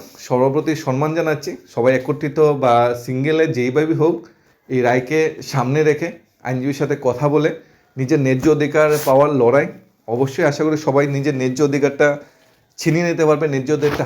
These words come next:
হাসিল করতে পারবে। একটা পথ কিন্তু আমাদের সম্মানিত শিক্ষকরা দেখিয়ে দিয়েছে, এখন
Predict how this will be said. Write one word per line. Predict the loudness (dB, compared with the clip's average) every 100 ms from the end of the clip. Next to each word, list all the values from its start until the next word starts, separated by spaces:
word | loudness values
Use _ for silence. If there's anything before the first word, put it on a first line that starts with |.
| -2
হাসিল | -2 -2 -4
করতে | -4 0
পারবে। | 0 -2 -6 -14 _ -4
একটা | -4 -2
পথ | 0 0 -2
কিন্তু | -4 -2 -2
আমাদের | -4 -6 -10 -12
সম্মানিত | -8 -6 -6 -8
শিক্ষকরা | -8 -8 -6 -6 -8 -12 -20 _ 0
দেখিয়ে | 0 0 2
দিয়েছে, | 2 2 -2
এখন | -2